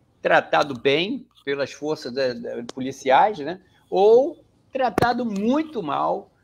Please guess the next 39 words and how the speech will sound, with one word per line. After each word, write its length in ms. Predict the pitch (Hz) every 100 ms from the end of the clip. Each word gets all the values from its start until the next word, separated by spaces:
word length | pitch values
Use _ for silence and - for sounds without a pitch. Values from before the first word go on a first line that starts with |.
| _
se, 160 | -
com 260 | 170 180 196
nenhum 840 | 190 185 180 180 190 170 180 247 269
respeito, 880 | 214 202 - - 147 190 214 202
como 240 | 190 208 202
se 140 | 208
você 320 | 185 175 190
não 80 | 214
tivesse 400 | 190 185 190 156
direito 340 | 160 180 202
nenhum. 400 | 220 190 190 147 - _ _ -
E 140 | 160
a 80 | -
gente 300 | 170 202 190
precisa 720 | - 254 240 - 226 254 196
rever 380 | 151 165 131 147
isso, 360 | 120 113 - 120
né? 240 | 143 170 _ _ _
É, 500 | 127 135 123 120 123
esse 200 | 160 175
é 40 | 220
um 80 |
dos 100 | 214
motivos 540 | 190 156 - 214 214 139
que 120 | -
eu 60 | 123
tô 140 | 147
me 100 | 139
lançando 460 | 135 120 - 131 123
nessa, 400 | 120 120 120 107 _
né, 340 | 117 117 104 -
né, 280 | 110 117 107 - _ _ _
é, 280 | 113 113 107
o 100 | 113
meu 220 | 113 135
ativismo 840 | 127 - 104 139 131 120 117 107 - -
em 180 | 120 117
direitos 320 | 123 123 123
humanos 440 | 135 151 202 185